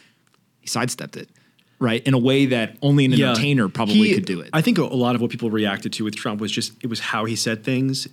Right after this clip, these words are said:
Speaker 2: and it w-, it was, they clocked him as fundamentally unserious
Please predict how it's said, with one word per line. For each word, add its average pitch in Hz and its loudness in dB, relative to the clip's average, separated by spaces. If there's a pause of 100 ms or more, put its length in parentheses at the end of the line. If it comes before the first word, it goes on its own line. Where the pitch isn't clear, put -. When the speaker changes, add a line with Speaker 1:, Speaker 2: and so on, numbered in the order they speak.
(120)
Speaker 2:
and 104 -2 (160)
it 117 -4
w-, 101 -10 (240)
it 139 -6
was, 110 -4 (920)
they 139 2
clocked 127 -2
him 123 2
as 110 -4
fundamentally 120 0
unserious 117 0